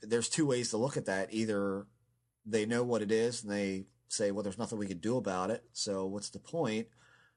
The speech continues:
Uh, and if we go up and we send, I think what Ted said, if I remember correctly, was, "If we send jets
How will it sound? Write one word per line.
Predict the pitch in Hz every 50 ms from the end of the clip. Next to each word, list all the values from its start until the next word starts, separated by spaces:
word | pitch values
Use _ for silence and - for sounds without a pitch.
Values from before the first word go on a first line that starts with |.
| _ _ _ _
Uh, | - 101 98 98 95 95 95 95 98 -
and | 101 110 110
if | 113 107 - -
we | 123 110 110
go | 101 - 139 139 131
up | 120 117 113 -
and | 117 101
we | 101 104
send, | 101 - 139 123 113 110 101 - 123
I | 123
think | - 185 190 185 -
what | 143 131 -
Ted | - 151 139 127 123
said, | - - 147 139 120 107 95 98
if | 101 98 -
I | 117 113
remember | 110 110 104 117 117 113 117 113
correctly, | - 110 104 92 - 110 101
was, | 101 107 104 101 98
"If | - 135 120 -
we | - 143
send | 123 - - 190 196 196 160 135
jets | - 139 123 120 - -